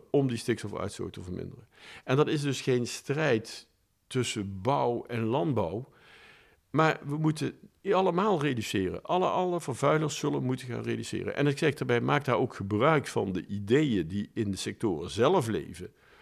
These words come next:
om ervoor te zorgen dat, eh, die uitstoot naar beneden gaat. En,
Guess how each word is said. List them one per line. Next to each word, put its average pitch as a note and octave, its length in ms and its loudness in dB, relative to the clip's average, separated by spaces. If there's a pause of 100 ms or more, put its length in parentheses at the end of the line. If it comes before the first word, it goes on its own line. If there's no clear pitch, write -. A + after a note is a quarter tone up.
(500)
om E3 180 4
ervoor A2 300 0
te G2+ 60 -12
zorgen F#2 340 -4
dat, G2+ 340 -8
eh, A2+ 60 -8 (280)
die F#2 140 -4
uitstoot A2+ 280 -2
naar F#2 120 -8
beneden G#2 320 -4
gaat. F3 300 -2 (960)
En, C3 240 2